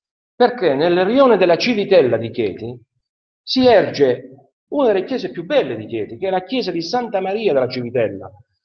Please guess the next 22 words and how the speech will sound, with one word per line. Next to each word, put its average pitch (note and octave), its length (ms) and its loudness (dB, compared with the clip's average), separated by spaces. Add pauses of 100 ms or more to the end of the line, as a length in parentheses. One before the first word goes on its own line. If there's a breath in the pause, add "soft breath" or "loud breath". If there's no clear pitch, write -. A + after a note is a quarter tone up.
(200)
che - 100 0
in A#3+ 340 2
principio G#3+ 680 0
però C#3 280 2
si B2+ 160 -8
chiamava D#3 460 2
Beata D#3 680 2
Vergine F#3+ 580 0
del E3 200 -4
Carmine, A#2 760 -2 (180)
poi G#3+ 320 6
divenne B2+ 800 -2
Santa D#3 500 -4
Maria C3 280 -2
della A#2+ 180 -6
Civitella. A2 600 -6 (500)
Questa - 380 2
è - 20 4
un'antica, E3 520 2
appunto, B2 380 -2
abbadia A#2+ 400 0
celestina, A#2+ 760 -4